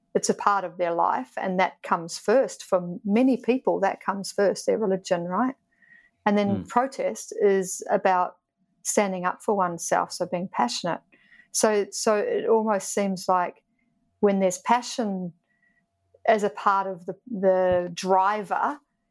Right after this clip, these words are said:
Speaker 1: it
Speaker 2: Mm.
Speaker 1: kind of overrides reason
Speaker 2: Mm.
Speaker 1: almost,
Speaker 2: Mm.
Speaker 1: right? I, I'm
Speaker 2: Mm.
Speaker 1: just, I'm just talking out loud here, but I feel like, you know, that's potentially what's happened here, and, and it's almost like it makes it okay if you're passionate about something. Then,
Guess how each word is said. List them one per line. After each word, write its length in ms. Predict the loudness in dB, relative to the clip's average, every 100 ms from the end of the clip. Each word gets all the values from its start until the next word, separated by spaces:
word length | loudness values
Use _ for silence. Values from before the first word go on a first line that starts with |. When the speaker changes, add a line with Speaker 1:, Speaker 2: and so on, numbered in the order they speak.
| _ _ -4
Speaker 1:
it 100 | 2
Speaker 2:
Mm. 40 |
Speaker 1:
kind 180 | 2 2
of 60 | 0
overrides 1040 | 0 0 0 2 2 0 -6 -10 -12 -10 -12 -12 _
reason 440 | 2 2 2 0 -2
Speaker 2:
Mm. 120 | -8 -18 _ _ 0
Speaker 1:
almost, 540 | 2 2 0 -2 0
Speaker 2:
Mm. 40 | 2
Speaker 1:
right? 260 | 0 0 -10 _ _ _ -2
I, 60 | 0
I'm 280 | 2 2 2
Speaker 2:
Mm. 40 |
Speaker 1:
just, 200 | -2 -4 -4
I'm 140 | -2
just 180 | -4 0
talking 280 | 0 0 -2
out 100 | 0
loud 240 | 0 2
here, 160 | 0 2
but 140 | 2
I 100 | 2 -4 _
feel 140 | 2 2
like, 220 | 0 -2
you 60 |
know, 280 | -6 -4 -6 -8 _ _ _ _ _ -4
that's 220 | 0 0 -4
potentially 540 | -4 -4 -2 -2 0
what's 460 | 0 -2 -8 -8 -8 -2
happened 380 | -2 0 -4 0
here, 160 | 0
and, 120 | 0 -2
and 140 | -2
it's 160 | 0 0
almost 320 | 0 0 0
like 180 | -4 -4
it 80 | -4
makes 260 | -4 -2
it 60 | 0
okay 520 | 0 -2 -2 0 0
if 100 | -2
you're 60 | -6
passionate 420 | -2 -4 -2 0
about 240 | 2 0 0
something. 460 | -6 -4 -4 0
Then, 180 | 0